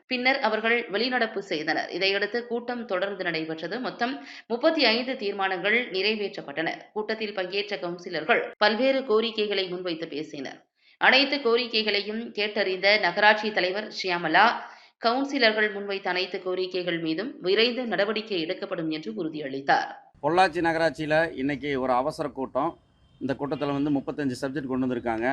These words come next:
Speaker 2: இதுல முப்பத்தி ஒண்ணாவது சப்ஜெக்ட் என்னன்னு பாத்தீங்கன்னா, அல்லாது பொ-, பொள்ளாச்சிக்கு நகராட்சிக்கு சொந்தமான இடங்கள் வந்து நிறைய பக்கம் இருக்குது. இந்த பொள்ளாச்சி நகராட்சிக்குள்ள ஒண்ணொண்ணு விலை மதிக்க முடியாத இடம். இந்த இடங்களை வந்து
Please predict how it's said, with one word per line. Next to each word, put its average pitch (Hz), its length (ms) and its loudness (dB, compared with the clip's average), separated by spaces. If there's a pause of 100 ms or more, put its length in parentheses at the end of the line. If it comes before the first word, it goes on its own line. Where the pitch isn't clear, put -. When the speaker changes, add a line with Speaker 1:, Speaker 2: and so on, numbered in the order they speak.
(160)
Speaker 2:
இதுல 127 220 -2
முப்பத்தி 139 400 -4
ஒண்ணாவது 156 320 0
சப்ஜெக்ட் 139 340 -4
என்னன்னு 139 280 0
பாத்தீங்கன்னா, 113 400 -2 (520)
அல்லாது 156 340 4
பொ-, 147 180 0 (100)
பொள்ளாச்சிக்கு 175 500 0 (240)
நகராட்சிக்கு 147 480 2
சொந்தமான 151 640 0
இடங்கள் 151 320 0
வந்து 147 160 0
நிறைய 139 340 0
பக்கம் 131 280 -4
இருக்குது. 110 260 -4 (100)
இந்த 113 160 -6
பொள்ளாச்சி 123 300 -4
நகராட்சிக்குள்ள 120 440 -4
ஒண்ணொண்ணு 147 360 -2
விலை 135 160 0
மதிக்க 135 280 -2
முடியாத 123 400 -2
இடம். 104 260 -6 (520)
இந்த 143 160 0 (120)
இடங்களை 202 320 6
வந்து 170 240 2